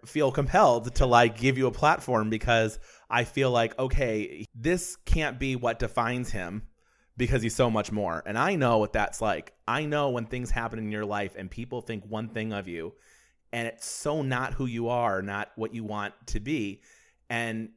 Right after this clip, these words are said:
you, you need that platform and you need that chance to show people who you really are. And I think, I, I don't worry about you. I think you're gonna be, I think you're gonna be okay <laughs> because what you're doing is, is honest, and it's, it's really, um,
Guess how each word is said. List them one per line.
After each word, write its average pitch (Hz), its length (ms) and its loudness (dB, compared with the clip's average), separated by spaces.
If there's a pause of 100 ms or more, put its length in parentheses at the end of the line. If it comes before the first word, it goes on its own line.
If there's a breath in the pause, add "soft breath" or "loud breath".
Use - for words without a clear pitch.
(220)
you, 131 580 -6
you 123 220 -8
need 156 420 -4
that 107 280 -2
platform 123 680 -4
and 104 100 -6
you 110 60 -6
need 143 180 -8
that 139 160 -6
chance 147 400 -8
to - 100 -6
show 151 240 -4
people 123 340 -10
who 113 120 -6
you 104 140 -6
really 90 240 -4
are. - 240 -10 (360 loud breath)
And 117 280 -2
I 123 80 -6
think, 143 400 -8
I, 120 160 -2 (100)
I 127 80 -2
don't 175 280 -4
worry 110 360 0
about 90 360 -4
you. 90 100 -6
I - 20 -8
think 123 260 -8
you're 117 120 -6
gonna 101 240 -6
be, 87 260 -8
I 104 40 -14
think - 200 -10
you're 160 80 0
gonna 131 80 2
be 107 200 -2
okay 92 420 -6 (160 loud breath)
<laughs> - 180 -20
because 131 400 0
what 143 140 -4
you're 151 100 -4
doing 147 600 -4
is, 104 500 -2 (140)
is 101 320 -4 (100)
honest, 107 540 -10
and 95 180 -10
it's, 87 260 -14
it's - 220 -14
really, 104 480 -6 (460 soft breath)
um, 85 340 -10